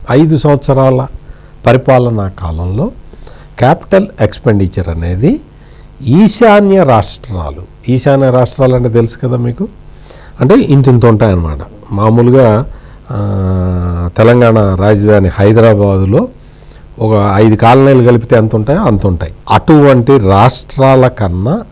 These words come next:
తక్కువ మూలధనం వ్యయం చేసిన వ్యక్తి వైఎస్ జగన్మోహన్ రెడ్డి. ఈ విషయము బుగ్గన రాజేంద్రనాథ్ రెడ్డికి కూడా తెలుసు, కానీ అవి బయటికి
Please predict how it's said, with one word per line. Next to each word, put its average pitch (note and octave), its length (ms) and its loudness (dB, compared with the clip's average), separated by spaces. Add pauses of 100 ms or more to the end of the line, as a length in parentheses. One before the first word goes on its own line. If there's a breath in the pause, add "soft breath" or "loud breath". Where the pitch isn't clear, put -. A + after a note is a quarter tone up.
తక్కువ F#3+ 540 2
మూలధనం C#3+ 1000 2
వ్యయం B2+ 480 2 (120)
చేసిన A2+ 400 0
వ్యక్తి G#2+ 560 -2 (220)
వైఎస్ A#2 400 -2 (300)
జగన్మోహన్ A2+ 880 -4 (120)
రెడ్డి. F#2 460 -2 (140)
ఈ A2 80 2
విషయము D#3 800 2 (100)
బుగ్గన C3+ 580 2
రాజేంద్రనాథ్ C#3+ 840 4
రెడ్డికి A#2 640 2
కూడా C3 300 2
తెలుసు, G#2 540 0
కానీ A#2+ 380 -2
అవి D#3 240 0
బయటికి A#2+ 420 -2